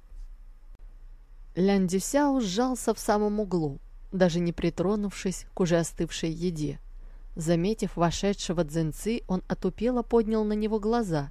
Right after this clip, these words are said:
и странно улыбнулся. «А, князь, большое спасибо за ваше гостеприимство в тот день». Цзиньцы молча подошёл к нему, глядя сверху вниз.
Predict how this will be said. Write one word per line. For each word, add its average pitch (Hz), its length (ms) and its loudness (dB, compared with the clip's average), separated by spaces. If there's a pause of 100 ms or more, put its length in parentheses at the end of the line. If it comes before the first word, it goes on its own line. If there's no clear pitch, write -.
(140)
и 160 100 -2
странно 208 720 -2
улыбнулся. 160 800 -4 (880)
«А, 180 400 0 (180)
князь, 170 560 -4 (640)
большое 214 400 4
спасибо 202 640 0
за 160 140 0
ваше 170 280 0
гостеприимство 185 1000 0
в - 100 -12
тот 143 260 0
день». 147 320 0 (880)
Цзиньцы 185 420 4
молча 185 400 0
подошёл 180 520 0
к - 100 -8
нему, 185 340 -2 (180)
глядя 175 440 0
сверху 160 500 -2
вниз. 143 480 -4